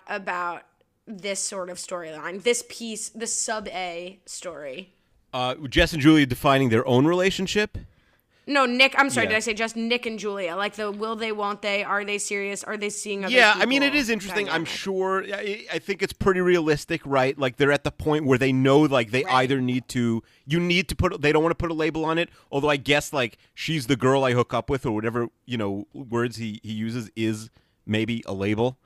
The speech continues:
Speaker 2: uh, in, in and of itself, but, but they realize, like, "All right, we're at a breaking point where we have to at least say we're sort of dating, boyfriend, girlfriend, or not."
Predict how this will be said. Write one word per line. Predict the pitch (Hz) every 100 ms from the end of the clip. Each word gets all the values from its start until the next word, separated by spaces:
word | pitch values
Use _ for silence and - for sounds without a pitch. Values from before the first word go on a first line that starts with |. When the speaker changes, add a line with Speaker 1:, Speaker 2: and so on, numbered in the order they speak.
| _ _ _ 101
Speaker 2:
uh, | 104 123
in, | 113
in | 110 117 113
and | 107
of | 92
itself, | - 131 127 -
but, | 110 -
but | 127 120 120
they | 135 139
realize, | 156 151
like, | 123
"All | 147
right, | 127 127
we're | 135
at | 127
a |
breaking | 113 120 113
point | 113 107
where | 104
we | 104
have | 104 107
to | 113
at | 101
least | 107 -
say | 104 95 98 _ _
we're | - 113
sort | 123 110
of | 98 85 _ _
dating, | 120 127 113 107
boyfriend, | 104 98 98
girlfriend, | 101 98 - 95 92
or | 107 98 92
not." | 98 95 98